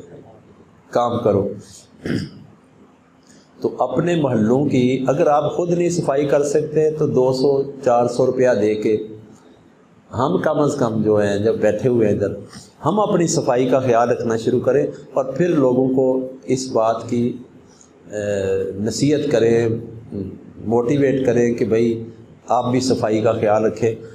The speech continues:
तो वो वक्त दूर नहीं है कि हमारे गलियां मोहल्ले, हमारे घर चमक उठेंगे। जब रमज़ान शरीफ आएगा, तो रमज़ान शरीफ हमारे घरों में दाखिल होगा, तो रमज़ान शरीफ खुश हो जाएगा कि मेरे लिए इन्होंने सफाई की हुई है।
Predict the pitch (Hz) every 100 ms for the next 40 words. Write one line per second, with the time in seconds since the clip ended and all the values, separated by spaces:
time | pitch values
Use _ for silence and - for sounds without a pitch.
0 | - 131 143 151 139 151 127 123 160 143
1 | 143 147 127 131 123 113 110 117 113 117
2 | 120 120 113 110 98 107 110 110 104 107
3 | 104 101 107 - - - - - - 127
4 | 131 123 - 120 107 104 104 - - -
5 | - 127 120 120 110 107 113 127 127 127
6 | 123 110 113 127 123 104 - - - -
7 | 127 117 117 120 127 131 135 131 123 117
8 | 110 117 113 110 131 120 110 110 143 135
9 | 117 120 113 - - - 131 123 120 120
10 | 135 139 151 131 - 175 - 139 117 113
11 | 110 117 - - - 139 131 135 147 143
12 | 127 123 127 - - 107 104 104 95 85
13 | 76